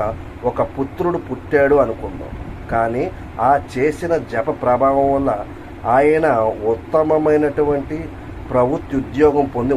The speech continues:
ఉంటారు. అంతేగాని పండిత పుత్ర పరమసుంట అనేది ఆయనకు వర్తించదు. ఆయన మంచి జాబులో ఉన్నారు కాబట్టి, మంచి ఉన్నత పదవిలో ఉన్నారు కాబట్టి ఈ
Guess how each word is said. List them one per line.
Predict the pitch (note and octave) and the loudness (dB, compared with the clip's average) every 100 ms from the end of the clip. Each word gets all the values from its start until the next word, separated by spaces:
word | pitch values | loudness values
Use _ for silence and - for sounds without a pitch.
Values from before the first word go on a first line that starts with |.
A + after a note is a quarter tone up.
| A2 | -2
ఉంటారు. | G2 G2 - - - - - - - | -6 -10 -12 -14 -16 -16 -16 -12 -8
అంతేగాని | A#2 A#2+ D3+ C3+ A#2 A2 D3 E3+ - | -6 2 4 4 2 2 0 -4 -2
పండిత | A#2+ C3+ E3 E3 - | 0 0 -2 -2 -4
పుత్ర | D3 - D3+ D3 C3 | -6 -2 0 0 2
పరమసుంట | B2 C3+ C3+ B2+ A#2+ B2+ B2 | 2 0 -2 -4 0 0 0
అనేది | B2 A#2 A#2+ G2 G#2+ - - - - - A#2 | -2 -6 -8 -10 -10 -10 -10 -12 -10 -2 2
ఆయనకు | C3+ C3+ C3+ G#2+ | 2 2 0 0
వర్తించదు. | A2+ - C#3 A2 - - - - - - | -2 -2 -6 -6 -10 -10 -10 -12 -12 -2
ఆయన | B2 D3+ C#3+ A#2+ | 2 2 2 0
మంచి | C3 D3+ - F3+ - A#2 | 0 -2 -6 -10 -8 2
జాబులో | B2 C3 D3 C#3 B2+ | 4 6 4 2 2
ఉన్నారు | B2 B2+ A#2 | 2 2 2
కాబట్టి, | A2 G#2 G2+ - C#3 - - - - | 0 -2 -8 -10 -10 -10 -16 -14 -4
మంచి | B2 D3+ E3 E3 B2 | -2 0 -2 -4 -4
ఉన్నత | B2+ C3 D3 D#3 - - | -4 -4 -2 -2 -2 -2
పదవిలో | A#2+ B2 C#3+ D3 C#3 A#2 | 0 4 4 4 4 2
ఉన్నారు | A#2 B2 A#2+ A2+ | 2 2 2 0
కాబట్టి | G#2+ G#2 G2 B2+ F3 - - - | -4 -6 -10 -10 -12 -12 -14 -10
ఈ | A#2 | -2